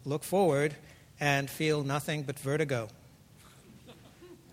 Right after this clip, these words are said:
While all of these silly things were going on, I thought it best to keep my comparative theory of super, superpower collapse to myself. During that time, I was watching the action in the oil industry because I understood that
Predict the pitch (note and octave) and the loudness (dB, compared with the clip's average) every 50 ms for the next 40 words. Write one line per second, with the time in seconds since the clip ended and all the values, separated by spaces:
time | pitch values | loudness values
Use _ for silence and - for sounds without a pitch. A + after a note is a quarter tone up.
0 | - - - - - - - - - - - - - - - D3 D3 D#3 D#3+ F3 | -20 -20 -20 -20 -20 -20 -20 -20 -20 -20 -20 -20 -20 -16 -2 4 8 8 8 8
1 | - F#3 F#3 G#3 A3 A3+ - - F#3+ F#3 F3 - - - F#3+ F#3 F3+ E3 C3+ - | 8 8 8 8 8 8 4 4 2 2 4 2 4 4 4 4 4 2 0 0
2 | G3 G3 G3+ G3 F3 E3 E3 D3 C#3 C3+ C#3 C3 C3 B2 A#2+ B2+ B2+ C3 C#3+ D3 | 0 0 0 0 0 2 2 2 2 2 2 2 2 0 0 -2 0 0 -2 -2
3 | D#3+ - D#3+ C#3+ D3 - F#3+ F#3 F#3 E3+ C#3+ B2 E3 D#3+ F3 - - C#3+ - - | -2 -2 -2 -2 2 4 4 6 6 4 4 4 4 2 2 2 0 -4 -4 -2
4 | E3 F3+ E3+ - D#3 C#3+ C#3 C3+ - C3+ C3 - D#3+ D#3+ D#3+ E3 D3+ C#3+ - - | -2 -2 -2 0 0 0 0 0 -2 -4 -2 2 4 6 6 6 4 2 0 0
5 | - D#3+ D#3+ E3 E3 E3+ E3 C#3+ C3 - - D3+ C3+ - C#3+ D#3 C#3+ - - - | 2 4 6 6 6 6 4 2 0 -2 -2 -2 -2 -2 -6 -8 -8 -14 -12 -8
6 | - - E3 - - D3+ - D3+ D3 D3+ D3 D3 - D#3 C3+ C3 C3+ C#3 C#3 - | -2 0 0 0 0 -2 0 2 2 2 2 0 0 0 2 2 2 2 0 -2
7 | - - D#3 C3+ C3 B2 B2 - - D3+ B2 A#2 A#2 - - - - - - - | -4 -4 -2 -2 -2 -2 0 2 2 2 2 2 0 -6 -12 -16 -18 -20 -20 -20
8 | - - - - - - - - - - - - - - F#3 G#3 A3+ A3 G#3 F3+ | -20 -20 -20 -20 -20 -20 -20 -20 -20 -20 -20 -14 0 4 4 6 6 4 6 8
9 | F3 F3 F3+ - - F3+ F3 F3 F3+ E3+ - D#3+ D3 D3+ D#3 D3 - F3 F3 F3 | 8 8 8 6 6 6 6 6 4 2 2 2 2 4 4 2 2 4 2 2
10 | - F3+ E3 D#3 C#3+ D3 D#3 D#3+ E3 E3 - E3 D#3+ D3 D3 C#3 C#3 - F#3+ F#3 | 2 0 -2 -2 0 2 4 4 4 2 0 -2 -2 -2 -2 -2 -4 0 2 4
11 | G3+ G3+ E3+ D#3 D#3+ D3 C3+ B2+ C#3 C3 - - D3 C#3+ C#3 D3 - D3+ C3+ C3 | 6 6 6 6 4 0 0 0 -2 -2 -2 -2 -2 -2 -2 -2 -4 -4 -2 -2
12 | C#3 C#3 C#3 C#3 C3+ C#3+ C#3 - - A#3 A3 F#3 D3 C#3 C#3 - C#3 C3 C3+ - | 0 0 -2 -2 -2 -2 -2 2 6 6 6 8 6 4 2 0 -2 -2 -2 -2